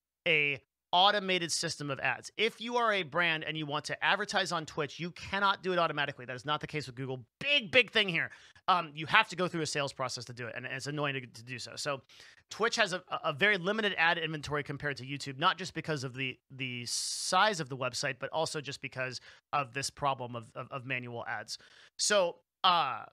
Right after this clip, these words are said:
okay, so, so fill rates are a big thing. Uh, do we have enough ads to sell? Oftentimes we don't. So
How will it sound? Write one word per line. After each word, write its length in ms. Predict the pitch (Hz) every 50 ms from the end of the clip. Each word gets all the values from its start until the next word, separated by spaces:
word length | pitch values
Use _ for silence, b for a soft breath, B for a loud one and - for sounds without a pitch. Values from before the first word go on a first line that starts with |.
| _ _ _ _ _ - 202
okay, 260 | 214 - 170 127 -
so, 360 | - - 202 208 190 175 - -
so 180 | - - 196 180
fill 280 | - - 247 269 285
rates 220 | 254 208 185 - -
are 60 | 180
a 40 | 160
big 200 | 123 175 147 -
thing. 280 | - 170 139 117 113 - -
Uh, 120 | 143 147 - 156 117
do 160 | - 175 226
we 140 | 226 240 214
have 160 | 185 190 180
enough 180 | 185 180 170 -
ads 240 | - 143 151 139 -
to 80 | - 135
sell? 240 | - - 220 165 -
Oftentimes 480 | - 151 - 147 147 - 147 143 131 131
we 80 | 143
don't. 280 | 127 - 123 127 143 -
So 200 | - - 156